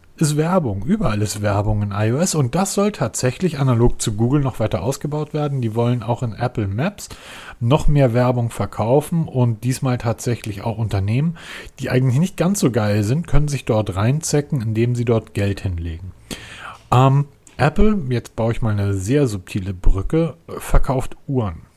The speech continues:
die Apple Watch. Die hält ungefähr übrigens einen Tag mit dem Akku durch. Samsung soll jetzt, wie lange? Sieben Tage durchhalten?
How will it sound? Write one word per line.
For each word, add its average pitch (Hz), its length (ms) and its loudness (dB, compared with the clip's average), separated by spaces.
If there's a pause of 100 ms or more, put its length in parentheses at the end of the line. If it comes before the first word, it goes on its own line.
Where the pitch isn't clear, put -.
(120)
die - 80 -10
Apple 98 300 -2
Watch. - 360 -8 (420)
Die 147 100 2
hält 143 200 2
ungefähr 127 340 0
übrigens 110 360 0
einen 101 120 -8
Tag 110 260 -4
mit 101 100 -6
dem 92 120 -8
Akku 95 260 -12
durch. - 360 -18 (720)
Samsung 185 600 2
soll 156 220 4
jetzt, 170 420 4 (480)
wie 113 120 -2
lange? 220 400 0
Sieben 185 280 4
Tage 139 280 -4
durchhalten? 185 500 -4